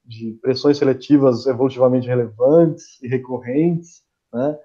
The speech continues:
atuando na nossa mente, acontecendo nesse espaço de tempo maior.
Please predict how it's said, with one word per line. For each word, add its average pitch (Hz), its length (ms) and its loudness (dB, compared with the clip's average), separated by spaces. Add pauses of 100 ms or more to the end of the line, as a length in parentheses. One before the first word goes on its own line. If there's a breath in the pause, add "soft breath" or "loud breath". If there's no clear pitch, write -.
(520 soft breath)
atuando 131 380 2
na 127 60 6
nossa 120 260 2
mente, 143 480 2
acontecendo 170 720 -2
nesse 185 340 -2
espaço 190 400 -6
de 240 140 -8
tempo 208 260 -6
maior. 220 460 -2